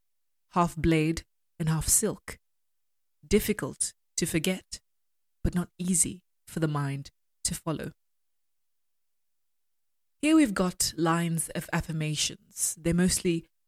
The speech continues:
motivational. I think this poem wants to confront the silencing of women by emphasizing the strength of the female voice, with comparisons as seen in the lines, quote, "But I was not made with a fire in my belly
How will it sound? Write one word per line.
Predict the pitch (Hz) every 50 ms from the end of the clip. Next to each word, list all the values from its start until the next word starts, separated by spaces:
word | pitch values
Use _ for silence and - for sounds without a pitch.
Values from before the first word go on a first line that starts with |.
| - -
motivational. | 165 180 180 - 185 170 185 190 190 - - 151 - 143 143 160 _ _ _ _ _ _ _ _ _ _ _ _ _ _ _ _ _ -
I | 226 202
think | - 285 285 -
this | 233 214 -
poem | - - 185 180 170 170 165 160 156
wants | 151 160 160 - - -
to | 202 185
confront | - 175 156 - - - 165 156 143 147 - - - -
the | 160
silencing | - - 160 151 151 147 147 151 147 - - 156 147
of | 143 135
women | 147 165 165 - - - -
by | - 139 139 135 - -
emphasizing | 175 175 - 175 160 - 156 147 147 143 143 156 147 147
the | 139 - 147
strength | - - - - 185 170 156 143 - - - _ _ _ _ _ -
of | 160 165 -
the | 170 156
female | - - 180 165 156 147 147 139
voice, | 139 165 160 143 143 - - - - - _ _ _ _ -
with | 170 160 -
comparisons | - 165 156 - - 196 208 196 190 - - 160 151 147 147 143 -
as | - 160 156 -
seen | - - - 185 170 165 156
in | 156 147
the | 151 147
lines, | 147 143 139 139 139 143 143 - - - _ _ _ _ -
quote, | - 170 151 139 - - - - _ _ _ _ _ _ _ _ _ _ _ _ _ _ -
"But | 214 214
I | 214
was | 208 202 185
not | 190 208 - 165
made | 180 180 175 170 165 165
with | 156 165 165 -
a | 165 156
fire | 143 - - - 185 196 190 160 143 147 - 175 - _ _ -
in | 170 165
my | 160 147 147
belly | 151 143 170 165 156 - - - 170